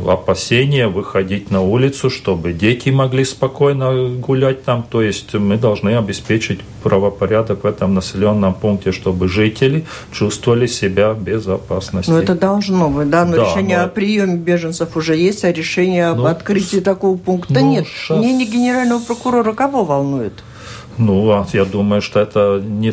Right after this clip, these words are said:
Speaker 1: не столько мнение генерального прокурора, сколько мнение жителей должно в-, волновать как министра внутренних дел, так и правительство Латвии в целом.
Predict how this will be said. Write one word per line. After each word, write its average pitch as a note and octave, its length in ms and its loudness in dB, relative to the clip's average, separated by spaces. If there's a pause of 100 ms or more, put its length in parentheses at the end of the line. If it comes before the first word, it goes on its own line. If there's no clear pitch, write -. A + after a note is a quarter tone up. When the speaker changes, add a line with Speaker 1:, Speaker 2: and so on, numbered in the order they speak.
Speaker 1:
не A2+ 120 0
столько G#2+ 460 0
мнение G#2 400 0
генерального A2+ 580 2
прокурора, G2 640 -2
сколько G2 480 -2
мнение G#2 420 2
жителей G#2 540 0
должно F#2+ 480 -2
в-, F2+ 580 -4
волновать G2 600 2
как G2 220 -2
министра G2 520 0
внутренних A2 640 0
дел, C3+ 180 2
так G#2 240 -2
и - 160 -20
правительство F#2+ 680 -2
Латвии F#2+ 460 0
в A2+ 80 -4
целом. A2+ 380 0